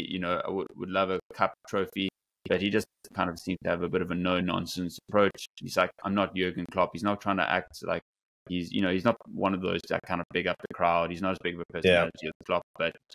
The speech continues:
Speaker 1: seems to be going about his business in a similar way and kind of just wants to do his thing and is not afraid to make, you know, calls during the game. We saw he dropped Quansah at halftime in, in game week one, and he just said, like, bla-, just bluntly, you know,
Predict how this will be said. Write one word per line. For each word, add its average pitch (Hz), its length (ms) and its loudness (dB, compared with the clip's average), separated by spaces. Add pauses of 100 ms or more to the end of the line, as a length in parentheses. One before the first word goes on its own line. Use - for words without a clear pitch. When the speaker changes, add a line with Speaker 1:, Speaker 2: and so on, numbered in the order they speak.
(240)
Speaker 1:
seems 107 240 -2
to 95 60 -10
be 98 100 0
going 95 260 2
about 92 160 4
his 90 160 -2
business 92 340 -4
in 87 120 -6
a 90 40 -8
similar 92 320 -4
way 92 280 6
and 90 120 -4 (140)
kind 95 160 -2
of 90 80 -4
just 90 220 -10
wants 90 220 -4
to 90 200 0 (680)
do 101 180 2
his 98 220 2
thing 95 340 2 (120)
and 95 100 -2
is 90 140 -6
not 98 160 2 (220)
afraid 95 380 2
to 82 100 -8
make, 90 240 0 (180)
you 95 100 -4
know, 87 180 -2 (180)
calls 95 360 2 (200)
during 90 200 0
the 90 80 -2
game. 90 240 0
We 90 80 -2
saw 92 420 0
he 92 220 -10
dropped - 280 0
Quansah 90 500 0 (160)
at 95 180 -2
halftime 90 600 -2
in, 90 140 -4 (100)
in 95 120 -4
game 87 220 -2
week 87 200 -4
one, 87 200 0 (280)
and 101 100 2
he 92 80 2
just 92 240 -2
said, 95 220 2 (460)
like, 92 260 2
bla-, 98 320 2
just 90 200 -8
bluntly, 92 440 0 (200)
you 92 120 -8
know, 87 160 0